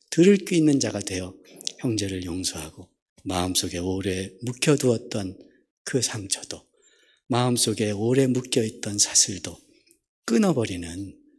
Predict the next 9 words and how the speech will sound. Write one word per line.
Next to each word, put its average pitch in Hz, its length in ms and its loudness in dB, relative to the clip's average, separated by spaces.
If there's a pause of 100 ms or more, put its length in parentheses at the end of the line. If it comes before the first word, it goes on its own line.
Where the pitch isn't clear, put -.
(240)
고난주간 85 640 -6
되기를, - 460 -14 (800)
이 87 180 -8
사순의 98 500 0
계절 92 340 -6
되기를 101 640 -6 (400)
주님의 98 380 -4
이름으로 80 500 -12 (380)
축원합니다. 80 840 -4